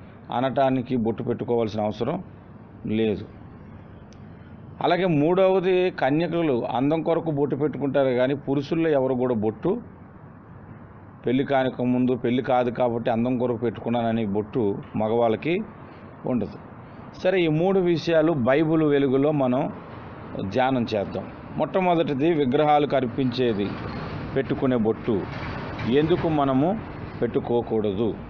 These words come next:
అనే విషయాన్ని మనం ఆలోచిస్తే, కొరింథీయులకు రాసినటువంటి మొదటి పత్రిక పదవ అధ్యాయము, కొరింథీయులకు రాసిన మొదటి పత్రిక పదవ అధ్యాయము ఇరవైవ వచనం చదువుకుందాం.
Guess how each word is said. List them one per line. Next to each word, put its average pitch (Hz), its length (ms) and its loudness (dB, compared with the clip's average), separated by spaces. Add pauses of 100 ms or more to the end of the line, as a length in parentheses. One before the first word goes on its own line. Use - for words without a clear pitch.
(120)
అనే 131 140 0
విషయాన్ని 131 480 0
మనం 120 160 0
ఆలోచిస్తే, 113 800 -2 (600)
కొరింథీయులకు 180 560 4
రాసినటువంటి 139 840 2
మొదటి 131 400 0
పత్రిక 120 500 -2
పదవ 139 440 2
అధ్యాయము, 104 760 0 (2000)
కొరింథీయులకు 156 460 2
రాసిన 135 360 2
మొదటి 120 380 0
పత్రిక 127 720 -6 (100)
పదవ 127 240 0
అధ్యాయము 113 680 -2 (520)
ఇరవైవ 143 360 2
వచనం 127 720 0 (540)
చదువుకుందాం. 117 480 -4